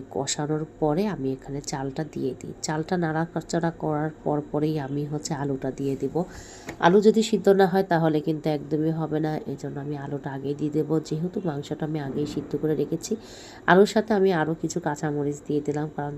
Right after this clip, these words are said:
তেহারিতে আমি তো এখানে শুকনা মরিচ একটুও দিইনি, এজন্য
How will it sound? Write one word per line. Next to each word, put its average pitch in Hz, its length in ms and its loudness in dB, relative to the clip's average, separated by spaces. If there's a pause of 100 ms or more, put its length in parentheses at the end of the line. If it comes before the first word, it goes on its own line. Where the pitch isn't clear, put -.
তেহারিতে 151 460 -4
আমি 156 140 -2
তো - 120 -2
এখানে 156 260 -2
শুকনা 151 340 -4
মরিচ 147 220 -2 (100)
একটুও - 320 -6
দিইনি, 151 280 -2 (480)
এজন্য 156 200 4